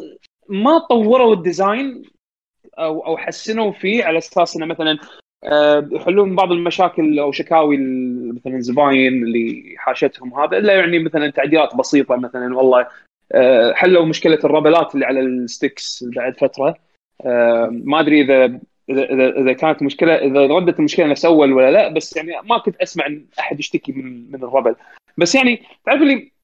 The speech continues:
ال-، ال-، اليد، ال-، الشركة الثانية قاعد تجدد اليد مالتها طول الجيل، ال-، الأولى لا،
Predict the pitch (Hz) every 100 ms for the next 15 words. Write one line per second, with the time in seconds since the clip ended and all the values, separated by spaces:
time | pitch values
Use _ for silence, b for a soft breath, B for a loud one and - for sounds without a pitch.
0 | _ 185 196 180 151 190 208 226 226 -
1 | 202 196 294 277 285 277 254 220 175 240
2 | 185 214 - - 202 196 190 202 196 190
3 | - 196 175 160 202 240 _ - 127 _
4 | 170 170 - 175 196 196 190 175 170 -
5 | - 160 156 185